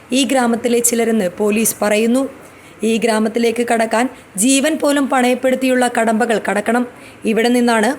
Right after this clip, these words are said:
പോലീസ് പ്രതിയെ പിടികൂടുന്നത്. തിരഞ്ഞെടുപ്പ് ഉൾപ്പെടെയുള്ള വിവിധ ജോലി തിരക്കുകൾ പോലീസിലുണ്ടായിരുന്നതോടെ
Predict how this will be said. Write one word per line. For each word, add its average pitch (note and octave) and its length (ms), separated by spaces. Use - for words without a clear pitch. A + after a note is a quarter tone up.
പോലീസ് A#3+ 420
പ്രതിയെ A#3+ 340
പിടികൂടുന്നത്. A#3 960
തിരഞ്ഞെടുപ്പ് D#4 540
ഉൾപ്പെടെയുള്ള C#4+ 680
വിവിധ A#3 280
ജോലി B3 380
തിരക്കുകൾ C4 480
പോലീസിലുണ്ടായിരുന്നതോടെ A#3+ 1200